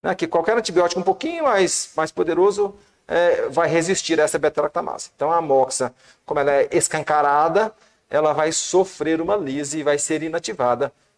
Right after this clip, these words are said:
pelas beta, beta-lactamases, por exemplo, dos hemófilos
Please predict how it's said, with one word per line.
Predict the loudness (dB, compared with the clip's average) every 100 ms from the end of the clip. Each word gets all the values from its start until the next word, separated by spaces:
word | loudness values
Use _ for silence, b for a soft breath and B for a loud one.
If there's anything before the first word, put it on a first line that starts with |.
| _
pelas | -4 -2 0
beta, | -2 -2 -4
beta-lactamases, | -2 0 0 -2 -4 -4 -2 -4 -8 -12 -14 -6
por | -4
exemplo, | -2 -6 -6
dos | -8 -4
hemófilos | -2 -2 -4 -6 -10 -10